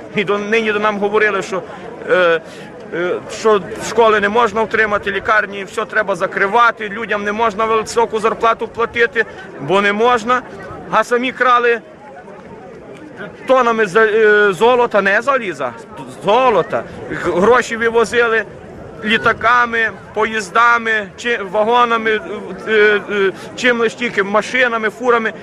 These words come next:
А нам говорили, і замки навіть такі мали, що й не знали, що це є їхні. Ну, один раз. А ми, люди, не, не, не маємо де переночувати, не мали де переночувати і так далі. І поки ми не звернемо, не буде біда ваша моєю,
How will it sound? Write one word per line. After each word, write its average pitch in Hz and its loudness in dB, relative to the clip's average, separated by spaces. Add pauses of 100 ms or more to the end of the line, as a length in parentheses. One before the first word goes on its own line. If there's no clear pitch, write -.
(400)
А - 2
нам 202 2
говорили, 214 2
і 202 -4
замки 240 0
навіть 233 -2
такі 226 -6
мали, 233 2
що 233 -8
й 226 -2
не 220 -2
знали, 247 2
що 220 -6
це 214 -4
є 196 0
їхні. 135 -6 (440)
Ну, 196 2
один 202 2
раз. 208 2
А 202 2
ми, 226 2
люди, 220 0 (240)
не, 214 0
не, 226 0
не 226 2
маємо 226 2
де 220 0
переночувати, 214 0
не 208 -6
мали 214 0
де 202 -2
переночувати 208 0
і 196 -6
так 202 -4
далі. 180 0 (480)
І 151 -4
поки 233 2
ми 220 0
не 220 0
звернемо, 208 0
не 208 -2
буде 185 -4 (220)
біда 196 2 (760)
ваша 208 2
моєю, 190 -2